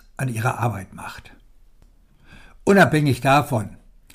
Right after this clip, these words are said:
ob ihre Vertriebsmitarbeiter die Kaltakquise mögen oder nicht, ist sie immer noch eine der effektivsten Methoden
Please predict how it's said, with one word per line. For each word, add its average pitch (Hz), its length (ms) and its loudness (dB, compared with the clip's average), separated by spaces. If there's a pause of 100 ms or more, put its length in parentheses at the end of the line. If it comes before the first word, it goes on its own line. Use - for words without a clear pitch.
(240)
ob 143 160 -4
ihre 143 220 2
Vertriebsmitarbeiter 123 1120 0
die 113 160 -4
Kaltakquise 131 680 -2
mögen 127 340 4
oder 113 160 2
nicht, 131 460 0 (500)
ist 123 200 -4
sie 120 100 -4
immer 151 180 2
noch 127 160 0
eine 139 260 -2
der 120 160 0
effektivsten 131 680 -2
Methoden 123 680 2